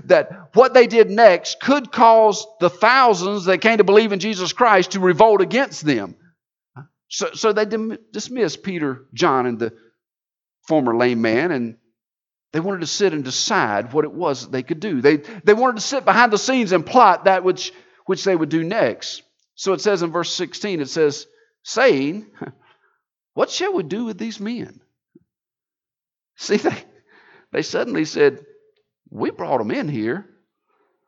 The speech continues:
Boy, we brought 'em in here to really lay it on 'em, but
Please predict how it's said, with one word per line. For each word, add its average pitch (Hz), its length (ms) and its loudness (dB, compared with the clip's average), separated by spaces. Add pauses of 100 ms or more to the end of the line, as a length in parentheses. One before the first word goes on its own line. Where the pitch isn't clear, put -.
Boy, 277 260 6
we 294 100 -2
brought 254 240 0
'em 254 120 -4
in 254 100 -6
here 208 200 0
to 160 80 -6
really 190 300 -2
lay 202 220 -2
it 196 80 -4
on 247 240 -2
'em, 143 120 -4
but 127 220 -4